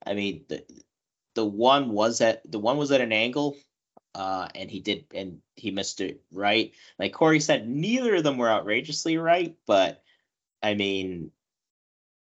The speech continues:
it, if they don't go through, they're no good. So, uh, and then the,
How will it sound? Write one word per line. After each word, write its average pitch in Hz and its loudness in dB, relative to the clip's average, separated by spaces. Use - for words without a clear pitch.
it, 62 -8
if - -6
they 107 0
don't 107 2
go 104 2
through, 101 -4
they're 90 -4
no 87 -8
good. 80 -12
So, - -6
uh, 87 -4
and 104 2
then 107 4
the, 101 4